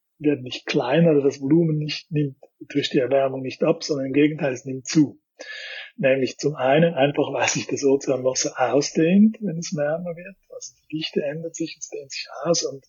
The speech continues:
das führt zu einem Anstieg des Meeresspiegels. Und zum anderen, weil durch die Erwärmung es ja eben auch zum Abschmelzen von Eis kommt.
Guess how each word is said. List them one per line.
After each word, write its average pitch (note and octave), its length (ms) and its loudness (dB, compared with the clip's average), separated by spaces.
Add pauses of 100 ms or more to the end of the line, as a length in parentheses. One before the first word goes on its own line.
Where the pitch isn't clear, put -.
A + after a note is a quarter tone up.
das B2+ 120 -12
führt D3 260 0
zu C#3+ 100 -4
einem C3 200 -6
Anstieg D3 520 -4
des C#3+ 160 -16
Meeresspiegels. E3 840 -2 (760)
Und D#3 240 4
zum E3+ 200 0
anderen, F3+ 460 6
weil D#3 220 2
durch D3+ 180 2
die E3+ 80 0
Erwärmung D3 920 0
es C3+ 80 -6
ja D3+ 140 0
eben C3+ 180 -2
auch C3 100 -12
zum C#3+ 180 -12
Abschmelzen C#3+ 680 -6
von C3 160 -8
Eis A#2+ 300 -4
kommt. - 260 -6